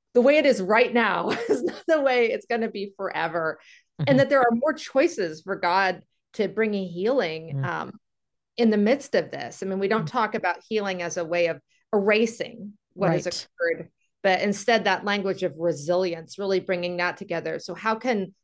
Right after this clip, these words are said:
Speaker 1: life still have meaning and goodness and purpose? And how can we still experience a sense of resurrection while also knowing that this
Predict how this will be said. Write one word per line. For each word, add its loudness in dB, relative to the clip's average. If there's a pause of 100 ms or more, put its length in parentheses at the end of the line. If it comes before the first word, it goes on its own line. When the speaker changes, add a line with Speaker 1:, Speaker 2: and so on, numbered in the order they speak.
(180)
Speaker 1:
life 0
still -4
have -2
meaning -2
and -8
goodness 0
and -10
purpose? -2 (440)
And 0
how 0
can 0
we 2
still 2
experience -2
a -6
sense -8
of -2
resurrection 0
while 0
also -2
knowing -4
that -10
this -4